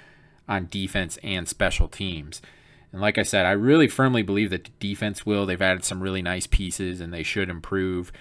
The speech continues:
and be in good shape. Um, the punting concerns are, are still there. We'll, we'll see moving forward how that looks. Uh, but this is definitely a team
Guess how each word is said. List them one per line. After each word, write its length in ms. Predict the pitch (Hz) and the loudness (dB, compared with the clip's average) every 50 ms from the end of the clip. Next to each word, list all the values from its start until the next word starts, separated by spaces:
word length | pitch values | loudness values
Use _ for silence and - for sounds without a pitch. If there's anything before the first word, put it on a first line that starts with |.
| - - - - - - _ _ | -20 -20 -20 -20 -20 -20 _ _
and 140 | - 92 87 | -10 -8 -6
be 160 | 90 98 92 | -4 -4 -4
in 80 | 90 87 | -4 -2
good 160 | 92 95 85 | -2 -4 -2
shape. 420 | - - - 95 92 92 92 - - - - - - _ _ _ _ - | -2 -4 -2 -2 0 -2 -2 -4 -8 -16 -16 -20 -20 _ _ _ _ -20
Um, 280 | - 65 50 50 - - - - - _ _ _ _ _ _ _ _ _ _ _ _ _ _ _ | -18 -18 -18 -18 -20 -20 -20 -20 -20 _ _ _ _ _ _ _ _ _ _ _ _ _ _ _
the 160 | - 80 80 | -12 -10 -10
punting 560 | 80 - - - - 131 143 143 123 107 98 90 | -6 -4 -4 0 2 2 4 4 2 0 -2 -6
concerns 840 | - - 110 98 - - - 104 98 92 90 87 85 85 - - - - - - - - _ _ _ _ | -8 -8 -6 -4 -4 -4 -2 -2 -4 -4 -4 -6 -8 -8 -8 -8 -8 -10 -18 -20 -20 -20 _ _ _ _
are, 240 | - 101 101 - - | -6 -4 -4 -4 -4
are 240 | - 107 101 98 90 | -4 -4 -4 -4 -4
still 320 | - - - 127 110 98 | -4 -4 -2 0 0 0
there. 400 | 90 98 92 85 78 78 - - _ _ _ _ - _ _ - | 0 -2 -2 -2 -2 -4 -8 -16 _ _ _ _ -20 _ _ -6
We'll, 180 | 107 113 120 - - | -2 -2 -2 -2 -4
we'll 200 | - 139 110 113 | -6 -6 -4 -4
see 440 | - - - 143 131 117 113 104 - - - - - - - | -4 -2 2 2 4 4 2 0 -2 -8 -20 -20 -20 -12 -4
moving 260 | 120 120 117 101 101 | -2 -2 0 0 -2
forward 640 | 92 - - 120 113 107 101 98 95 95 92 - - - - - - - - - _ - - | -4 -2 0 2 2 2 2 0 -4 -6 -8 -10 -12 -18 -20 -20 -20 -20 -20 -20 _ -20 -6
how 200 | - - 117 107 | 0 2 4 4
that 260 | 95 98 87 80 - 98 | 4 2 0 0 -2 -4
looks. 680 | 95 90 90 87 71 - - - - - - - - - - - - | -8 -8 -8 -8 -10 -12 -14 -14 -12 -12 -12 -12 -14 -18 -20 -20 -18
Uh, 160 | - - - | -18 -16 -16
but 320 | - - - 92 87 - | -12 -6 -6 -6 -4 -2
this 220 | - 120 123 - - | 0 0 2 4 6
is 120 | 151 127 | 6 8
definitely 360 | - 143 135 127 - 143 135 | 10 10 8 10 8 6 4
a 40 | 123 | 4
team 480 | - - - 131 131 127 127 127 127 | 4 2 2 4 4 4 2 0 -2